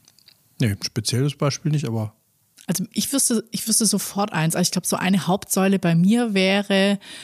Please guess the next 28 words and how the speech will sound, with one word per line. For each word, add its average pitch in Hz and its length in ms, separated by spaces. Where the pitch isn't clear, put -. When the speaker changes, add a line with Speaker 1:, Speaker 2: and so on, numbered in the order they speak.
Speaker 2:
ähm, 180 460
von 190 280
Kaffee 190 460
trinken, 285 640
aber 202 240
auch - 180
Kaffee 214 320
zubereiten. 170 800
Wir 170 120
haben 196 160
ja 202 160
irgendwann 202 300
mal 185 120
umgestiegen 220 580
auf - 200
eine 180 120
Siebträgermaschine, 185 1120
wo 196 80
man 185 160
dann 180 140
einfach 175 400
viel 277 400
länger 202 320
braucht, 196 560
um 208 220
den 190 300
Kaffee 220 420
zuzubereiten. 170 880